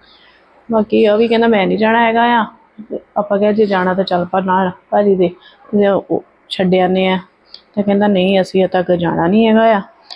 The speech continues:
ਤੇ ਮਹਿਰਾਜ ਦਾ ਹੁਣ ਪੇਪਰ ਪੁੱਛਦੇ ਆ ਵੀ ਕੀ ਕਰਕੇ ਆਇਆ, ਇਹਦੀ ਮੈਡਮ ਪੁੱਛੂਗੀ ਇਹਨੂੰ ਹੁਣ ਕਿੱਦਾਂ ਕੀਤਾ, ਕਿੱਦਾਂ ਨਹੀਂ ਕੀਤਾ ਹੈਗਾ, ਪੇਪਰ 'ਚ ਕੀ ਕੀ ਲਿਖ ਕੇ ਆਇਆ ਆ,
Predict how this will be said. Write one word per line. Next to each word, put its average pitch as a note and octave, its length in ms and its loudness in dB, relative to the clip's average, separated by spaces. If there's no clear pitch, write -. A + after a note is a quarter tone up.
ਤੇ G#3+ 80 2
ਮਹਿਰਾਜ G3 480 2
ਦਾ G3 100 0
ਹੁਣ G3 180 -2
ਪੇਪਰ F#3+ 360 -2
ਪੁੱਛਦੇ G3 420 0
ਆ G#3+ 60 0
ਵੀ G#3+ 120 2
ਕੀ G#3 200 0
ਕਰਕੇ G3 320 -2
ਆਇਆ, F#3+ 140 2
ਇਹਦੀ G3+ 140 0
ਮੈਡਮ F#3+ 280 0
ਪੁੱਛੂਗੀ F#3+ 420 0
ਇਹਨੂੰ A3 160 2
ਹੁਣ A3 160 2
ਕਿੱਦਾਂ G3+ 320 0
ਕੀਤਾ, G3 280 0
ਕਿੱਦਾਂ G3 300 0
ਨਹੀਂ G3+ 180 -2
ਕੀਤਾ A3 240 -2
ਹੈਗਾ, G#3 220 2
ਪੇਪਰ G3+ 260 -2
'ਚ G3 100 -12
ਕੀ G3 160 0
ਕੀ A3 120 2
ਲਿਖ G#3+ 280 2
ਕੇ G3 120 2
ਆਇਆ F#3+ 280 2
ਆ, F#3+ 40 -4